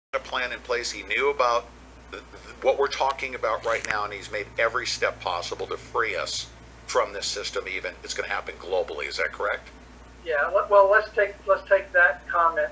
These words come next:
Speaker 2: Let's go back into history as
Speaker 1: Please.
Speaker 2: well. So when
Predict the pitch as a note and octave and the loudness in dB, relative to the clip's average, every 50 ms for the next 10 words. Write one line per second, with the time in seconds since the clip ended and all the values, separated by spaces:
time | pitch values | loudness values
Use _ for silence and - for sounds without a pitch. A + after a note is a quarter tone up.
0 | D#3 D#3+ E3 D3+ - D#3+ D#3+ D#3 - - D#3+ D#3 D#3 D#3+ - D#3 D3 C#3+ D3 D3 | -4 -8 -10 -10 -8 -6 -6 -6 -4 0 0 0 0 0 -4 -14 -12 -12 -12 -14
1 | D#3 - - - - D#3 D3+ - - C3 B2 A2 - - - D3+ D3 B2 A#2 - | -14 -18 -16 -16 -12 -12 -10 -4 -2 -2 -2 -2 -2 -6 -6 -4 -4 -4 -6 -8
2 | - - - - - - - - - - E3+ E3 D#3+ D#3 D3+ D#3 - - - - | -10 -16 -20 -20 -20 -20 -20 -20 -6 0 2 2 2 2 0 -2 -6 -12 -20 -20
3 | - - - - - - - - - - - - - - - - - - - - | -20 -20 -20 -20 -20 -20 -20 -20 -20 -20 -20 -20 -20 -20 -20 -20 -20 -20 -20 -20
4 | - _ - - - - - - - - - - - - - - - - F3 F3+ | -20 _ -20 -20 -20 -20 -20 -20 -20 -20 -20 -20 -20 -20 -20 -20 -20 -12 -6 -4
5 | F3+ F3 | -4 -2